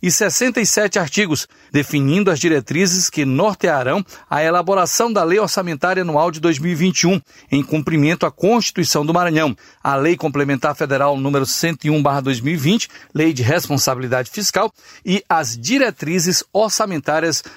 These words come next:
do Estado do Maranhão para dois mil e vinte e um. Prevê que os orçamentos da Seguridade Social Fiscal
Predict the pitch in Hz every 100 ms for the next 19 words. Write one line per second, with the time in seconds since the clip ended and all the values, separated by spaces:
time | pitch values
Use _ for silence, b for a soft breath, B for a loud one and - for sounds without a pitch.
0 | B 165 196 - 160 143 135 165 202 160
1 | 151 151 147 151 147 156 139 131 143 151
2 | 156 160 147 104 B B B 160 151 113
3 | 156 - 135 120 156 151 131 151 151 127
4 | 117 131 117 - 156 151 135 165 185 -
5 | 170 - 147 139 165 139 - 151 127